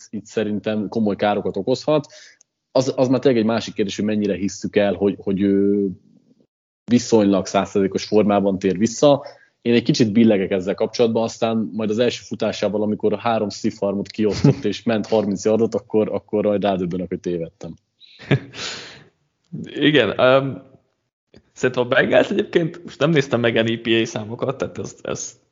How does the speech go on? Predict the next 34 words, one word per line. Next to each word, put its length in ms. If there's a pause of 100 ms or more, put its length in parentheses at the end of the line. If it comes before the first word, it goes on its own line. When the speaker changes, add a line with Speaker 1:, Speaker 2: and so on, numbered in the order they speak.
(520)
Speaker 2:
mm, 320 (720)
most 140
nem 100
vagyok 140
teljesen 300
biztos, 240
de 80
nekem 220
nem 160
tűnt 180
olyan 180
jó 80 (800)
csapatnak 400
a 60
futás 400
ellen, 180
és 160 (440)
viszont 240
valami 180
olyasmit 220
láttam, 260
hogy 200 (460)
jól 280
futó 400
csapatok 380
te-, 300
ellen, 380
tehát 220 (280)
nem 220
tudom, 300
azt 100
hiszem 140
top 160
tizenötös 720